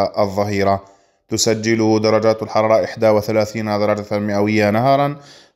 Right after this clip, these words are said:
تصل ليلا إلى ستة عشرة درجة مئوية، وتكون الرياح غربية معتدلة عند خمسة عشر كيلومترا في الساعة.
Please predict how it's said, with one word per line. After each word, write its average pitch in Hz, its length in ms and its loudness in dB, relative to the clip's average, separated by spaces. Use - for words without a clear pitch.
تصل 110 320 0
ليلا 110 240 2
إلى 104 240 -2
ستة 117 300 -4
عشرة 107 420 0
درجة 101 500 -2
مئوية، 127 680 0
وتكون 98 520 0
الرياح 104 320 0
غربية 101 640 0
معتدلة 101 1000 0
عند 98 200 -6
خمسة 113 380 -6
عشر 104 260 0
كيلومترا 95 520 -2
في 92 400 -4
الساعة. 71 580 0